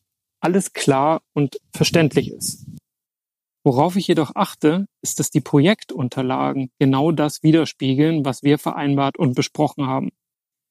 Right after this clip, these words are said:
Dass zum Beispiel der Zeitplan die entsprechenden Aktivitäten und Deadlines und vereinbarten Verantwortlichkeiten enthält und wichtige Entscheidungen schriftlich in einem Register aufgelistet sind. Weil aber nun vor allen Dingen im Kickoff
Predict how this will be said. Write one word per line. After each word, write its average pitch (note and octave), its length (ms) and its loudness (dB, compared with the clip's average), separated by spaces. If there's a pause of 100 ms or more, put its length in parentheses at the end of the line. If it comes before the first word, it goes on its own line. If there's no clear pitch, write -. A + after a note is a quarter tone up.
(180)
Dass - 260 0
zum C#3+ 180 4
Beispiel C3 340 0
der C#3+ 160 -4
Zeitplan C3+ 640 0
die C#3+ 100 -2
entsprechenden C#3+ 560 -2
Aktivitäten - 760 0
und C3 220 2
Deadlines C3+ 680 -2 (160)
und C#3+ 160 2
vereinbarten C3+ 600 0
Verantwortlichkeiten C#3+ 920 -2
enthält C#3 460 0 (420)
und C3+ 220 2
wichtige D3 320 2
Entscheidungen E3+ 680 2 (300)
schriftlich - 640 0
in D3+ 120 0
einem C#3 260 2
Register C#3 480 2
aufgelistet C#3 680 -4
sind. - 300 -8 (880)
Weil D3+ 160 2
aber F#3 200 0
nun E3+ 280 2
vor D3+ 160 -2
allen D#3 160 0
Dingen E3 140 0
im C#3+ 180 0
Kickoff - 560 -2